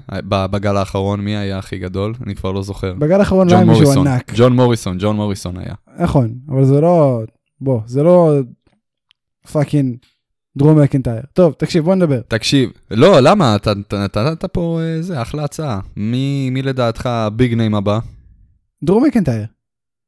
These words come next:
Speaker 1: וואו, דרו מקינטייר מתבקש, תקשיב. לא, אבל אני לא מסכים איתך. אני חושב, תשמע לי, אני, ההימור שלי, יש לי שתי הימורים, אני, אני, זה, זה או קווין אורנס,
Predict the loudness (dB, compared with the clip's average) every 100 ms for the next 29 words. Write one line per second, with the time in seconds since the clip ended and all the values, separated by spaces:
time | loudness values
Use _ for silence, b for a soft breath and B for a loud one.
0 | _ _ _ _ _ _ _ _ -8 -2
1 | -2 -2 -8 -8 -8 -8 -12 -14 -14 -16
2 | -20 -20 -20 -14 -12 -12 -14 -20 -20 -20
3 | -16 -6 -6 -6 -10 -10 -8 -6 -6 -10
4 | -14 -18 -20 -20 b b -10 -6 -4 -6
5 | -2 -2 -2 -6 _ _ _ _ _ -12
6 | -8 -6 -4 -6 -8 _ _ _ _ -10
7 | -4 -2 -2 -2 -2 -2 -4 -4 -4 -4
8 | -4 -8 -6 -6 -4 -6 -8 -10 -10 -10
9 | -12 -12 -14 -16 -18 -14 -8 -8 -8 -4
10 | 2 4 2 0 -14 _ _ _ _ _
11 | _ _ -4 -2 -2 -2 -2 -2 -4 -8
12 | -18